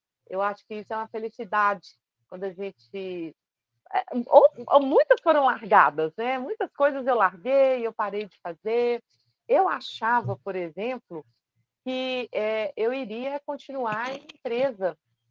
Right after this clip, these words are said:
né? Empresa como carteirinha assinada ali, gestora, diretora. E esse era o meu sonho de, de adolescente, né? Eu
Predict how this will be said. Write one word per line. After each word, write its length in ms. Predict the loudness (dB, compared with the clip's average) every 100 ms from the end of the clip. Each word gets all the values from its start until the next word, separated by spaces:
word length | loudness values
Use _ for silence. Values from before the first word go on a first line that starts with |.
| _
né? 300 | -14 -10 -8
Empresa 460 | -10 -10 -10 -8 -10
como 420 | -10 -8 -6 -6
carteirinha 520 | -6 -6 -6 -6 -6 -10
assinada 640 | -10 -8 -6 -4 -4 -4
ali, 300 | -6 -6 -10
gestora, 680 | -10 -10 -6 -4 -2 -2 -4
diretora. 920 | -8 -10 -10 -8 -6 -4 -4 -6 -10 _ _ _ _ _ -10
E 520 | -6 -6 -6 -6 -2
esse 280 | -2 -2 -2
era 160 | 2 4
o 60 |
meu 160 | 4 0
sonho 540 | _ 0 0 2 -2
de, 260 | -4 -6 -8
de 220 | -6 -4
adolescente, 720 | -2 0 -2 -2 -6 -6 -6 _
né? 380 | -10 -8 -8 -10 _
Eu 80 | -20